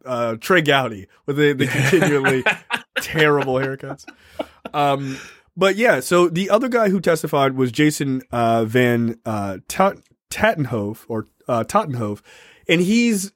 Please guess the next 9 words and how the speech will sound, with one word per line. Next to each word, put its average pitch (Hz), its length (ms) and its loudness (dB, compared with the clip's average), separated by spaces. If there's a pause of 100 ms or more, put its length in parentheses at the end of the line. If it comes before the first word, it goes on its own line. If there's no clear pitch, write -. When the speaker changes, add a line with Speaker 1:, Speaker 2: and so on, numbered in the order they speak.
(100)
Speaker 1:
he's 233 320 0
the 226 160 0
former 175 340 0
spokesman 117 960 -2 (300)
for 139 400 2
Speaker 2:
Mm-hmm. 123 80 -4
Speaker 1:
the 135 140 0
Oath 196 260 4
Keepers, - 500 -10